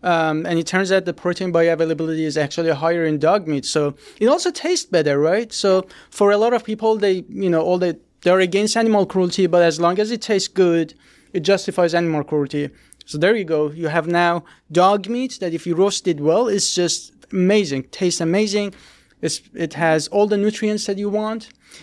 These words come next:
And breast milk, human breast milk, right? It's meant for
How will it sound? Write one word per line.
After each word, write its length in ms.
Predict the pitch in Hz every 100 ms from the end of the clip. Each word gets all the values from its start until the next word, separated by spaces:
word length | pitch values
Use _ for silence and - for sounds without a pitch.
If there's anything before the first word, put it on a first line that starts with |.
| -
And 160 | 233 208
breast 260 | 339 -
milk, 240 | 220 160 151
human 420 | - 285 277 247
breast 300 | 240 277 -
milk, 260 | 156 131 165
right? 360 | 170 233 247 -
It's 220 | 208 -
meant 300 | 202 226 240
for 500 | - 262 285 320